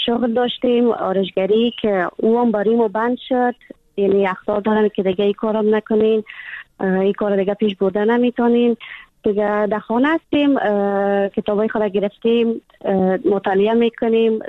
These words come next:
سمستر کتابایش گرفتیم، مطالعه می‌کنیم. یک هفته شده که اجازه یافتیم به خاطر درس خواندن در کورس‌ها، دیگه دو کلاس گرفتیم.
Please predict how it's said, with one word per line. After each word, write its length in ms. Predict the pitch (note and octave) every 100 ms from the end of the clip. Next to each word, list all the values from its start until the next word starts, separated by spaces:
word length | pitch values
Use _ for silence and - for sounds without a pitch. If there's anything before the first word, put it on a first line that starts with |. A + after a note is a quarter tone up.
| G3+
سمستر 400 | G3 F#3+ G#3+ G#3
کتابایش 460 | - - F#3+ G3+
گرفتیم، 360 | G3 G3 G3 G#3+
مطالعه 380 | G3+ G3+ G3 G#3
می‌کنیم. 460 | A3 G#3+ G#3+ A3 G#3+ - - -
یک 240 | A3 A#3 G#3
هفته 280 | G#3 - A3+
شده 240 | A3 G#3+ G#3
که 340 | A3 G#3 G3+ -
اجازه 380 | G3 G3 F#3
یافتیم 480 | A3 G#3+ - A#3 A3
به 100 | G3
خاطر 500 | F#3 F#3+ - G3 G#3
درس 220 | F#3+ F#3+ F3+
خواندن 280 | F#3+ G3+ G3+
در 120 | F#3 -
کورس‌ها، 440 | F3 - G#3+ A3 - - -
دیگه 180 | G3 G3
دو 100 | F#3 G3+
کلاس 200 | G3 G#3+ -
گرفتیم. 600 | B3+ A#3+ - B3 A#3 A3+